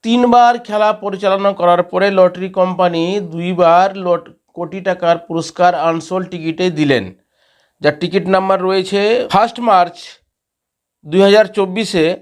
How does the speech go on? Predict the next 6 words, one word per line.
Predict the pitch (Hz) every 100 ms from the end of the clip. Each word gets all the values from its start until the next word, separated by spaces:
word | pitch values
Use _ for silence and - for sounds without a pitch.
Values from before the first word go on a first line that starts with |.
| _ _ _ _ _ _ _
প্রথম | 214 226 220 269
খেলাটি, | 269 220 220 220 196 196
প্রথম | 196 190 190 220 208
দিনের | 208 208
প্রথম | 202 190 208 208
খেলাটি | 202 180 175 175 139 180